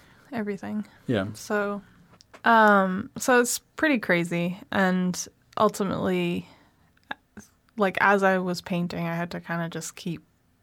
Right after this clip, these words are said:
Speaker 1: subtracting out stuff. Um, because I think I forgot when I painted the last candle is part of the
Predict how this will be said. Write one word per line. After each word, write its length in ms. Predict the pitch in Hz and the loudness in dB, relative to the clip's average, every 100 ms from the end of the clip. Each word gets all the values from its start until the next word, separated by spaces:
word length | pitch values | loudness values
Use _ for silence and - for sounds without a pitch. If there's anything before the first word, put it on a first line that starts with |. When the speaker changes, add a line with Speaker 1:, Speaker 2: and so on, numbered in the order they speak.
| _ | _
Speaker 1:
subtracting 800 | - - 175 - 156 - 180 165 - | -10 -8 -4 -2 -2 -4 -10 -10 -8
out 280 | 160 165 - _ _ | -6 -8 -12 _ _
stuff. 600 | - - 160 170 - _ _ _ _ _ _ _ - | -10 -4 -2 -2 -6 _ _ _ _ _ _ _ 2
Um, 520 | 208 180 156 - 175 - _ _ _ _ _ _ | 4 4 2 -4 -8 -12 _ _ _ _ _ _
because 260 | 214 208 | 0 4
I 80 | 196 | 4
think 200 | 180 214 | 4 2
I 60 | 202 | 2
forgot 640 | 190 185 180 170 180 - _ _ _ _ _ | 0 -4 2 4 4 2 _ _ _ _ _
when 720 | 196 190 175 175 170 175 - - - _ - | -4 -2 0 -2 -2 -4 -6 -12 -20 _ -8
I 80 | 202 | -6
painted 360 | 196 180 180 | -4 -4 -4
the 80 | 175 | -4
last 260 | 170 170 - | -2 -4 -4
candle 440 | 214 214 220 214 | -2 0 2 0
is 460 | - 180 175 - - _ _ - 120 - - | -2 -4 -4 -8 -10 _ _ -18 -16 -14 -14
part 280 | - 220 214 | -2 2 4
of 160 | 214 202 | 2 0
the 420 | 196 185 180 175 | 0 0 -2 -6